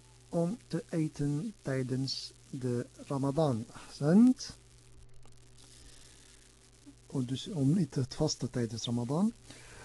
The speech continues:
Wat is dus al-mudari'? مضارعه يحل. يحل. لأنه لازم. يعني مضاعف لازم.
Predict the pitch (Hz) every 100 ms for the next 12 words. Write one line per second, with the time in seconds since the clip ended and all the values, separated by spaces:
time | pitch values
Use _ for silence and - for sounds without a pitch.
0 | - - - - 175 165 156 - - 151
1 | - 175 151 139 160 175 208 254 - -
2 | - - - - - - - - - -
3 | - - - - - 190 175 147 139 143
4 | 160 160 190 202 277 - - - - -
5 | - - - - - - - - - -
6 | 139 127 - 175 156 123 120 139 - -
7 | - - - - - - - 101 139 117
8 | 104 123 - - - - - - - -
9 | - - - - - - - - - -
10 | - 147 - 151 135 123 127 147 123 127
11 | 135 120 120 - - - - - 117 113
12 | 113 123 - 151 139 185 151 123 - 123
13 | 117 107 104